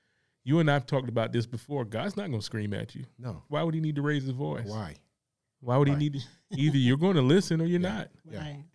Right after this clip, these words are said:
Speaker 1: You
Speaker 2: That's
Speaker 1: know?
Speaker 2: exactly right.
Speaker 1: So you, you quiet everything else around you so you can hear what he's saying.
Speaker 2: That's exactly right.
Speaker 1: Or you, or,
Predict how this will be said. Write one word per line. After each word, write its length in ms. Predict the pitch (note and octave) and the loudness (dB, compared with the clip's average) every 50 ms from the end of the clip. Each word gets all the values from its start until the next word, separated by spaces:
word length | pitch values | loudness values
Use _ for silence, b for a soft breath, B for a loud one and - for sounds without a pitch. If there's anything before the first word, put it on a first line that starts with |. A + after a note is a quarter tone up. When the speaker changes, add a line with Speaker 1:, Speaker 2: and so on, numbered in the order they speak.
| _ - | _ -4
Speaker 1:
You 120 | C3 B2+ | -2 0
Speaker 2:
That's 20 | C3+ C#3 D3+ D#3 | 2 2 2 2
Speaker 1:
know? 60 | - | 0
Speaker 2:
exactly 220 | G2+ - - G2 | -2 -4 -8 -8
right. 200 | F#2+ G#2+ A2 F3 | -8 -8 -8 -2
Speaker 1:
So 120 | - D#3+ D3 | 0 2 2
you, 260 | C#3 D3 F3 F3 - - - | 4 2 2 0 -2 -4 -6
you 160 | D3+ D#3+ C#3+ | -8 -8 -6
quiet 400 | - - E3 D3+ D3+ D3+ D3 C#3+ | -4 -2 0 2 2 2 0 0
everything 400 | C3+ C3+ C3+ B2 D3+ D3 C#3 C#3 | -2 -2 -2 -2 -2 -2 -2 0
else 200 | C#3 C3+ A#2+ - C3 | 0 -2 -2 -2 -2
around 340 | B2+ C3 D3 E3 F3 E3 | -2 -2 -2 -2 -2 0
you 100 | D#3 C#3+ | 0 0
so 140 | C3 - C#3 | 0 0 0
you 160 | C3+ C3+ C3+ | 0 2 0
can 140 | C3 - C3 | 0 0 0
hear 160 | B2 C3+ C3+ | 0 0 0
what 100 | C3 C3 | 0 0
he's 140 | B2 A#2+ A#2 | 0 -2 -2
saying. 320 | C3+ D3+ E3 F3+ D#3 A#2+ A#2+ | -4 -4 -4 -4 -6 -6 -8
Speaker 2:
That's 160 | A#2+ - - | -10 -12 -12
exactly 400 | F2 F2 F#2+ G2 F#2+ - - F#2+ | -12 -10 -10 -10 -12 -12 -12 -10
right. 120 | G2 G#2 | -2 0
Speaker 1:
Or 120 | B2+ B2+ B2+ | 2 2 2
you, 100 | B2+ B2 | 2 2
or, 200 | - C3 B2+ C3 | 2 2 4 2